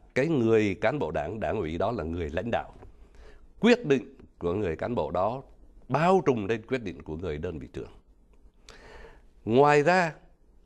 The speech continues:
ngoài cái hệ thống dọc của đảng đó, thì trong cái hệ thống dọc của cái tổ chức quân đội nhân dân của họ, họ có cái bộ phận hành chánh của đảng.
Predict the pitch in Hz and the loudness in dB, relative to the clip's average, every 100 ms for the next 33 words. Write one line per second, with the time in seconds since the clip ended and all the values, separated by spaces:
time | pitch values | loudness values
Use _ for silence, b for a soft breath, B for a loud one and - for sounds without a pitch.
0 | _ _ - 131 143 151 156 101 170 196 | _ _ 0 2 4 2 2 2 0 2
1 | 147 113 - - 110 202 110 135 156 196 | 2 2 -6 -2 2 4 4 4 2 2
2 | - - 113 107 - 170 175 175 147 117 | -4 -8 -8 -4 -2 -2 -4 -2 -2 0
3 | 170 208 147 117 - - 104 107 127 170 | 0 0 0 0 -6 -6 0 4 4 2
4 | - _ _ _ _ - _ - _ - | -8 _ _ _ _ -20 _ -20 _ -4
5 | - 208 208 208 156 110 131 139 135 135 | 0 0 0 0 0 0 -2 -2 -4 0
6 | 95 76 b b b - 90 127 147 135 | 0 -2 b b b -4 0 0 -2 -6
7 | 156 143 101 82 95 76 98 92 107 151 | -2 0 0 -2 -6 -4 -4 0 -2 0
8 | 90 82 98 | 0 0 0